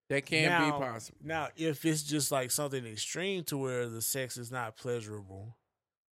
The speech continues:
Speaker 2: that would, the, the other connection will have you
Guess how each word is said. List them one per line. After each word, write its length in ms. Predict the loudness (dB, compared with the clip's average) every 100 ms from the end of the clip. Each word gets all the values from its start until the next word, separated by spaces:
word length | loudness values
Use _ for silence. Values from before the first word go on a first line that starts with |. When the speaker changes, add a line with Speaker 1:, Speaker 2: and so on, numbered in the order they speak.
| _ _ _ _ 2
Speaker 2:
that 220 | 6 6
would, 220 | 4 0 -6 _ _ _ _ _
the, 260 | -6 -4 -4 -8
the 280 | -4 -2 -2 2
other 260 | 2 4
connection 640 | 0 0 2 2 2 -2 0
will 140 | -2
have 400 | 0 2 4 2
you 360 | -2 -4 -6